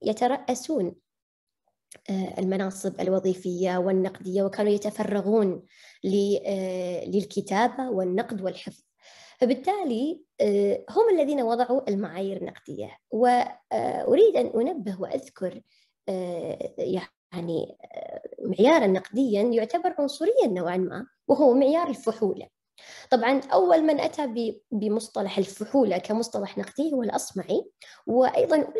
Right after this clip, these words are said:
ألفت في، في هذا المصطلح يعني، آم، كتب نقدية مهمة مثل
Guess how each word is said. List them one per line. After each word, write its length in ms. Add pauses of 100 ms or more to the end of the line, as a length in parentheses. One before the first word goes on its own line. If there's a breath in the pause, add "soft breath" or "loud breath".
(140)
ألفت 340
في، 380
في 160
هذا 140
المصطلح 720
يعني، 520
آم، 360 (1300)
كتب 180
نقدية 280
مهمة 340
مثل 260